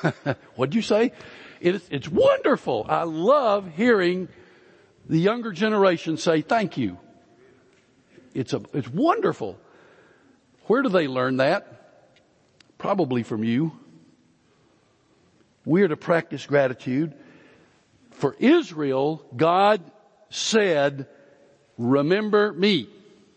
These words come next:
"This land you are taking is by my hand," God said.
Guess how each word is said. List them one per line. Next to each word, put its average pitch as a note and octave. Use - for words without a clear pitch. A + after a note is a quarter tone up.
"This D#3
land F#3+
you F3+
are F3
taking E3+
is D#3
by C#3
my D#3
hand," C#3+
God G#2
said. G#2